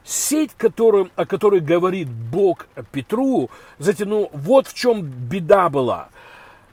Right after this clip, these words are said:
Иисус сказал ему: «Забросьте сети». А Писание говорит, что они забросили одну сеть.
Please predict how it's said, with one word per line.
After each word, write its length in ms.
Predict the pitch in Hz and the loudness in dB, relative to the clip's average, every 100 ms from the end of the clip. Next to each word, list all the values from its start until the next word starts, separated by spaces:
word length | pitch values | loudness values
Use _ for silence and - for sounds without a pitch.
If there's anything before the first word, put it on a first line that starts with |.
| _ | _
Иисус 440 | 190 185 - 254 | -2 0 0 -2
сказал 420 | - 254 180 240 226 | -4 0 6 6 6
ему: 100 | 202 | 4
«Забросьте 560 | 170 202 214 220 - | 2 4 2 0 -4
сети». 560 | 185 - 233 185 - - _ _ _ _ _ _ _ _ _ _ | -8 -6 -4 -4 -6 -20 _ _ _ _ _ _ _ _ _ _
А 100 | 143 | -6
Писание 520 | 120 143 262 277 262 | -4 -4 2 2 2
говорит, 360 | 190 175 156 135 | 0 0 0 -4
что 120 | - | -6
они 140 | 170 180 | -4 -2
забросили 540 | 175 170 180 190 185 | -2 0 -2 -4 -4
одну 380 | - 165 175 214 | -4 -4 -6 -10
сеть. 420 | 160 123 90 - | -10 -12 -14 -18